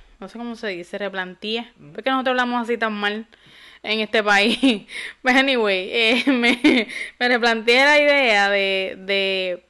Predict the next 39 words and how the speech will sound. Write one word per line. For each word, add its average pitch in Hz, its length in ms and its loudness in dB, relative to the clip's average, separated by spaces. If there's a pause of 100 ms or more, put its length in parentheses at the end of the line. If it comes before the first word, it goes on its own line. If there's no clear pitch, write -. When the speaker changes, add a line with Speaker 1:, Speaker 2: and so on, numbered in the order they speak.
(600)
Speaker 1:
que 196 140 0
mucha 190 280 -2
gente 226 220 2
ya 220 120 4
lo 220 80 4
ha 220 80 4
hecho, 220 240 -2
yo 180 80 0
soy 202 140 -6
la 202 60 2
que 196 80 -2
estoy 208 160 -2
bien 190 160 0
atrás, 180 300 0
en 175 100 -8
verdad. 175 300 -4 (460)
Como 214 280 -4
que 208 140 2
de 202 100 0
que 202 160 -2
quiero 208 220 2
hacer 262 260 0
un 262 220 -2
día, 247 480 0
eh, 190 580 -4
ya 196 120 -2
sea 214 160 -2
con 240 200 -2
Emma 226 300 0
sola, 220 880 2
eh, 185 180 -4
porque 190 240 -4
va 185 80 2
a 190 60 0
ser 214 200 2
un, 214 480 -8
un 202 140 -10
viaje 202 220 -2
largo, 202 420 -2